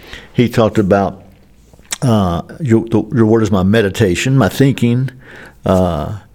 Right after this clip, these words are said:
I have more understanding my teachers because your word, your com-, your commandments are my, my, in my meditation.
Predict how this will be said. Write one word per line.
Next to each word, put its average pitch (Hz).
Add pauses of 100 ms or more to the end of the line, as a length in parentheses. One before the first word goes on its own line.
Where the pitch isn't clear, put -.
(320)
I 120
have 120
more 117
understanding 127
my 101
teachers 135
because 104
your 104
word, 101
your 107
com-, 95
your 95
commandments 98
are 92
my, 90 (540)
my, 90
in 113
my 87
meditation. 98